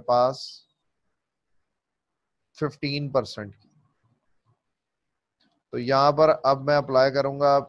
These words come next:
पीवीआईएफ़ पन्द्रह परसेंट से।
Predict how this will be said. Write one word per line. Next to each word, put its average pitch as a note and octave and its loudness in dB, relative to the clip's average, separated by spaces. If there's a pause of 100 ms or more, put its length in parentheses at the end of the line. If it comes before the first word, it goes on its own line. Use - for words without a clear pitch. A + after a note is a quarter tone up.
(320)
पीवीआईएफ़ C#3 -4 (1800)
पन्द्रह C3 0
परसेंट G#2 -10
से। - -20